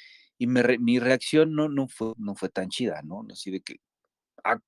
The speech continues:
cabrón, ¿y qué? ¿Y, y, y por qué no me avisas que vienes, <laughs> no?". Y, este,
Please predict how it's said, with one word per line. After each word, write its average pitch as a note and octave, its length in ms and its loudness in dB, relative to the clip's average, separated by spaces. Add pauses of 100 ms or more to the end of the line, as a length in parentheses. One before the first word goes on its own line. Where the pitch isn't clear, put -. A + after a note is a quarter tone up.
cabrón, B2 200 2
¿y A2 180 2
qué? A#2+ 100 4
¿Y, G2+ 340 2
y, F#2 240 -4
y G2+ 140 -2
por G2 240 0
qué D3 120 6
no D#3 140 6
me C3+ 100 8
avisas C#3+ 340 4
que A2 140 4
vienes, C#3 460 6
<laughs> - 220 -2
no?". E3 60 -2 (1900)
Y, C#3 160 8
este, C#3 480 6